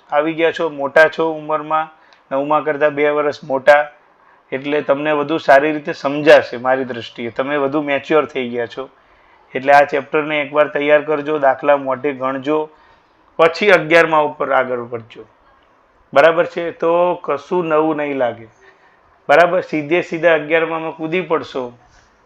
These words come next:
તો તમને કદાચ એવું લાગે કે આ બધું નવું નવું છે, અમને કશું યાદ નથી. બરાબર? તો આ જોઈ લેશો તો બહુ સરળ થઈ જશે. કોઈ વિદ્યાર્થી હોય, અથવામાં કાઢેલું હોય ફિઝિક્સને,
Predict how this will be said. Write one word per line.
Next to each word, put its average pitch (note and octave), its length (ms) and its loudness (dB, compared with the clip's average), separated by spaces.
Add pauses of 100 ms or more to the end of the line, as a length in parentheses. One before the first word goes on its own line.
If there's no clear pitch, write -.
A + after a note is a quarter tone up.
(120)
તો C#3+ 100 -6
તમને D3+ 320 -4
કદાચ D3+ 400 2
એવું D#3 160 -2
લાગે D3 380 2
કે C#3+ 180 -2
આ C#3+ 160 4
બધું C#3+ 280 -8
નવું C#3 280 -2
નવું C#3+ 240 -4
છે, C#3+ 180 -6
અમને C3+ 340 -2
કશું C#3+ 340 -6
યાદ C3+ 300 2
નથી. B2+ 460 -12 (1120)
બરાબર? A3 260 0 (760)
તો D3+ 500 0 (320)
આ D#3 160 4
જોઈ E3 260 2
લેશો F#3 520 0 (100)
તો E3 100 -2
બહુ D#3 200 0
સરળ D3+ 320 2
થઈ D#3 200 -4
જશે. E3+ 440 -8 (640)
કોઈ E3 140 0
વિદ્યાર્થી D#3 540 2
હોય, E3+ 160 4
અથવામાં D3+ 520 4
કાઢેલું D#3 420 2
હોય D#3 160 2
ફિઝિક્સને, D3+ 720 -8